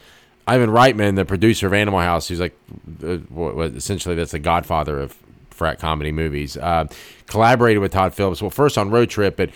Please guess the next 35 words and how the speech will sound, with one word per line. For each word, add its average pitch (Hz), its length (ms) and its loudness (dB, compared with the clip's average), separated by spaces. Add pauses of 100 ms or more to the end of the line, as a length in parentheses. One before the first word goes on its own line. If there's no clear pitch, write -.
(640)
talked 143 280 2
to 127 60 0
him 113 140 2
about 101 260 0
really 113 240 2
reviving 101 840 0
the 87 100 -2
frat 101 380 -4
comedy 90 400 -2
genre 113 400 2
because, 87 400 -4
uh, 87 280 2
you 87 80 -2
know, 87 100 0
up 92 180 -6
to 98 100 -4
this 87 160 -4
point, 117 480 2
it, 87 180 -6
it 92 180 -2
had, 101 340 -2
there 101 100 0
hadn't 101 160 -4
really 95 180 0
been 82 160 -2
a 80 40 -2
good 92 440 0
frat 92 280 -2
comedy 87 260 -2
movie 78 240 -4
come 85 160 -6
out 78 140 -4
in 60 60 -12
some 65 200 -10
time. 62 300 -8